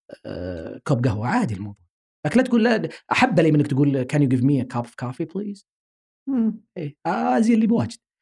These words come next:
Speaker 1: لكن هذا اللي قاعد يصير، إنه هذه النظرة يعني الدائمة.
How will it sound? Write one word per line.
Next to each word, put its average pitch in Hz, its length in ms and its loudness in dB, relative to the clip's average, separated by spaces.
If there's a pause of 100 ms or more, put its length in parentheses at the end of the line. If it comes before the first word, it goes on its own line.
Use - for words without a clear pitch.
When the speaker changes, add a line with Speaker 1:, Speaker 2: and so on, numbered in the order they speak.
(380)
Speaker 1:
لكن 185 560 2 (560)
هذا 202 120 4
اللي 151 100 4
قاعد 117 140 2
يصير، 120 360 -2
إنه 143 460 2 (100)
هذه 123 160 2
النظرة 101 420 2
يعني 104 360 -6 (340)
الدائمة. 98 560 -12